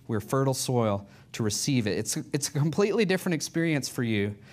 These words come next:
to hear information from sermons or other sources when you're ready to receive it because you've spent time in God's Word. God connects the dots for you in a, in a very powerful and new and special way. It creates a readiness for you,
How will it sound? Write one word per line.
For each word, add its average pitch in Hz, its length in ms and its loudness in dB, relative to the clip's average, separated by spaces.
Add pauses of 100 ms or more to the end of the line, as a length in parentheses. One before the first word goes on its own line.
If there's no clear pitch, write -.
(240)
to 135 80 2
hear 190 300 2
information 156 580 2
from 120 180 -2
sermons 143 560 2
or 123 120 2
other 120 200 2
sources 139 680 -2 (340)
when 135 160 2
you're 131 120 4
ready 147 300 4
to 147 80 2
receive 139 460 0
it 87 100 -2
because 110 300 -2
you've 107 100 -4
spent - 320 -6
time 110 280 -2
in 101 80 -2
God's 98 320 -4
Word. 87 340 -8 (560)
God 147 240 2
connects 135 320 -2
the 123 120 -4
dots 120 280 0
for - 140 -6
you 92 260 -2 (300)
in 113 120 -2
a, 104 200 0
in 110 100 -4
a 98 40 -4
very 139 300 0
powerful 135 680 -2 (320)
and 113 220 2
new 127 180 4
and 107 120 2
special 110 440 -2
way. 92 300 0 (100)
It 120 60 -4
creates 165 480 2
a 135 80 4
readiness 131 540 4
for - 120 -4
you, 110 260 0